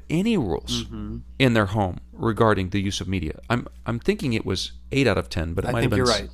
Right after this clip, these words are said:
Speaker 2: Eight out of ten.
Speaker 1: so, so eight out of ten, uh, young people ages eight to eighteen, no rules in the home about the, about media consumption. So that's going to be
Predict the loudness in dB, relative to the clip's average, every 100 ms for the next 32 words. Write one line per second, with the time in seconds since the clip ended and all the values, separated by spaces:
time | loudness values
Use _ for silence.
0 | -10 -8 -6 -6 -4 -2 0 0 0 -2
1 | -4 0 0 2 0 -2 -2 0 0 -2
2 | -10 -14 -16 -16 -16 -16 -4 0 2 2
3 | 0 -2 -2 -2 -2 -4 -4 -6 -4 -4
4 | -4 -4 -6 -4 -4 0 0 0 0 -4
5 | -6 -8 -6 -2 -2 -2 -6 -8 -8 -4
6 | 0 0 0 -6 -8 -16 -12 -4 -4 -2
7 | -2 0 -2 -2 -2 -2 -4 -10 -12 -14
8 | -16 -18 -16 -4 4 4 4 2 0 0
9 | 0 -2 -2 0 0 -2 0 2 2 0
10 | -4